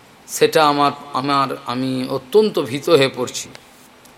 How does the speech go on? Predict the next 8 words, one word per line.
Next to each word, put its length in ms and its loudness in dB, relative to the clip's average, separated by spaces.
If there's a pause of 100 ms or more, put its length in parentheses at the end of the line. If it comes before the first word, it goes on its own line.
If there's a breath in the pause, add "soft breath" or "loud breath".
(560)
দয়া 260 4
করে 220 0
আপনি 240 -2
বলুন। 380 -6 (960)
এইভাবে 640 4
ধীরে 300 0
ধীরে 320 2
তিনি 500 -2